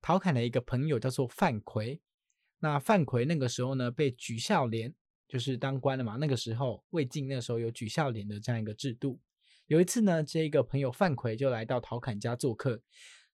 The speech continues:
还带了一大帮的小弟。可是呢，因为来得太突然，其实陶侃也不知道。然后那个时候呢，那几天呢，都是在下大雪。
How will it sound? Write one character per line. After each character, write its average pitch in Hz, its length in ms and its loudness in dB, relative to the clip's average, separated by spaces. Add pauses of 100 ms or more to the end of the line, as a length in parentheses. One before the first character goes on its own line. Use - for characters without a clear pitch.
还 143 120 2
带 156 240 4
了 120 140 2
一 120 80 -4
大 127 260 0
帮 117 240 -4
的 107 320 -2
小 117 280 -2
弟。 135 280 -2 (520)
可 - 100 -4
是 233 160 0
呢， 190 200 8
因 202 100 4
为 208 60 6
来 147 120 4
得 131 100 2
太 156 200 0
突 120 220 -4
然， 110 200 -2
其 - 120 -6
实 143 100 0
陶 135 180 0
侃 139 240 0
也 110 100 0
不 151 180 -4
知 135 180 -6
道。 139 280 0 (920)
然 123 120 0
后 123 380 0
那 139 120 0
个 127 100 0
时 117 180 -2
候 123 240 0
呢， 113 320 -2
那 190 100 4
几 104 160 -4
天 123 260 -4
呢， 113 160 -4
都 123 140 -2
是 127 140 -6
在 123 160 -2
下 123 220 -4
大 120 280 0
雪。 110 380 -10